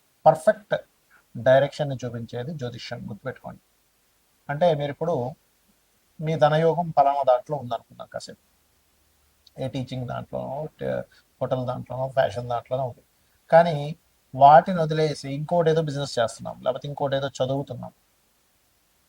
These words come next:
అంటే మనం వెళ్ళాల్సినటువంటి డెస్టినీ ఏదైతే ఉందో ఆ రూట్లో మనం జర్నీ చేస్తే ఆ డెస్టినీని ఎలా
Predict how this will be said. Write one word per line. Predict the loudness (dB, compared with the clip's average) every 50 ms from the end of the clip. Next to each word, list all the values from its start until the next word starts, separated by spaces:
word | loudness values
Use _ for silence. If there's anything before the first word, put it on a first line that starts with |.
| _ _ _ _
అంటే | -6 -2
మనం | 0 2 2 2 2 2
వెళ్ళాల్సినటువంటి | 2 4 8 8 8 8 6 4 0 -4 -4 -4 -2 -4 -4 -4 -6 -10 _ _ -12 -12 -12 -12 _ _ _ _ _ -10
డెస్టినీ | -6 -4 -4 -4 -4 -6 -6 -4 -2 -2
ఏదైతే | -2 -2 -4 -4 -6 -6
ఉందో | -2 0 2
ఆ | 4 6 8 8 8 8
రూట్లో | 6 4 0 -8 -4 -2 0 0
మనం | 0 -2 -4 -2
జర్నీ | 0 0 0 0 -2 -6 -6 -4 -4
చేస్తే | -6 -6 -4 -2 -2
ఆ | -2
డెస్టినీని | -2 -2 -4 -6 -8 -10 -8 -6 -2
ఎలా | 0 0 0